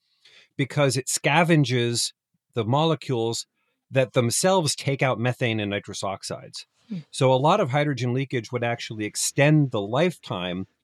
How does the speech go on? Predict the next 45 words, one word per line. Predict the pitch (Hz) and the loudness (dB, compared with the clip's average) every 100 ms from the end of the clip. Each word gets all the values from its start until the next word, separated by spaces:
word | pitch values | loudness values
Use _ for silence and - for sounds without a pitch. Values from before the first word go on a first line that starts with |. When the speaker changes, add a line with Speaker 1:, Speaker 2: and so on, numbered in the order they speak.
| - | -12
Speaker 1:
of | 95 | -6
some | - 143 139 | 0 2 2
greenhouse | 120 104 101 101 | 0 -4 -4 -6
gases | 104 92 - 95 | -6 -8 -10 -12
in | 98 | -8
the | 139 | -6
atmosphere. | 160 - - - _ _ _ _ _ _ - | -6 -8 -16 -20 _ _ _ _ _ _ -6
Uh, | 110 104 - - | -2 -2 -4 -14
we | 113 123 151 156 147 | -10 -2 2 2 2
are | 123 | 0
starting | - - 143 156 180 | 0 2 2 2 0
to | 165 | -2
understand | 127 123 110 - 131 131 | -4 -4 -4 -4 -4 -2
that, | 110 92 _ _ - - | -2 -4 _ _ -16 0
but | 143 135 | 2 2
we | 196 | 2
know | 214 254 | 4 4
how | 139 139 | 4 2
to | |
make | 117 123 | 2 0
a | 113 | 0
good | 98 104 | -2 -2
hydrogen | 117 113 101 87 78 - | 0 -2 -2 -8 -10 -10
tank. | - 165 - - - _ _ - | -6 -4 -6 -14 -20 _ _ -6
We | 113 | -2
know | 123 131 | 0 0
how | 127 | 0
to | 117 | -2
make | 107 107 107 - _ _ - | -2 -2 -4 -10 _ _ -8
a | 107 | -6
good | 113 113 | 0 0
hydrogen | 110 107 107 98 87 | 0 -2 -4 -8 -8
salt | - 143 143 - | -2 -2 -2 -4
dome. | 104 87 90 _ _ - | -4 -2 -6 _ _ -4
There | 123 117 | 2 4
are | 120 | 4
already | 127 110 147 107 | 4 4 2 2
two | - 117 | -4 -4
hydrogen | 110 101 104 101 | -4 -4 -6 -8
salt | - 110 | -4 -4
domes | - 101 98 | -4 -6 -4
in | 101 | -6
the | |
U | 110 147 | -4 -4
S. | - - | -6 -12